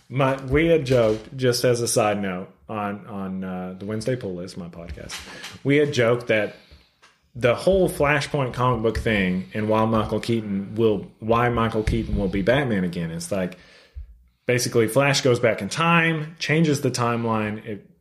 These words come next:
screws everything up. In the comic books, Thomas Wayne survives, but,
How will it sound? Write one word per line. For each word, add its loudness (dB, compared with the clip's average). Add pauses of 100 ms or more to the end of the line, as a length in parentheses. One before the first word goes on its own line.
screws 2
everything 2
up. -2 (200)
In -4
the -2
comic 0
books, 2
Thomas 0
Wayne 0
survives, 0
but, -2